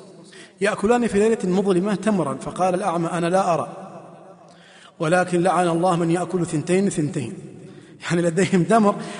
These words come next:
ويخاف الأعمى أن يأكل هذا ثلاث أربع فيزيل عليه. وعندما انتهى التمر أصبح نوى الأعمى، النواة التي في داخل التمرة، أصبحت نوى الأعمى أكثر من نوى البصير. فقال البصير متعجبا:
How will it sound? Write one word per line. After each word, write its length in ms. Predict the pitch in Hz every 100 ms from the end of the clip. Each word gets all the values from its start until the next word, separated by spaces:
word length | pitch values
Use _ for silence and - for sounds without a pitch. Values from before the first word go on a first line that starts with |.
| -
ويخاف 420 | 190 190 214 247 220
الأعمى 360 | 247 214 220
أن 160 | 233 208
يأكل 320 | 254 233 220
هذا 140 | 220
ثلاث 580 | 175 180 175 214 226 180
أربع 380 | 196 226 226 214
فيزيل 420 | 214 214 233 226
عليه. 260 | 165 147 127 - - - -
وعندما 420 | 202 294 320 277
انتهى 280 | 226 277 277
التمر 440 | 277 240 196 190 - - - - - - - - - -
أصبح 400 | 262 240 247 196
نوى 320 | 185 262 269
الأعمى، 400 | 233 175 156 160
النواة 400 | 180 196 214 262 226
التي 240 | 220 233 226
في 80 |
داخل 280 | 220 269 247
التمرة، 360 | 196 190 143 120 - - -
أصبحت 440 | 247 240 190 180
نوى 200 | 220 294
الأعمى 340 | 285 262 214 277
أكثر 380 | - 285 302 262
من 120 | 240
نوى 160 | 240
البصير. 400 | 214 175 - 139 - - - - - - -
فقال 340 | 196 165 240
البصير 380 | 214 208 247 220
متعجبا: 640 | 202 190 214 185 180 185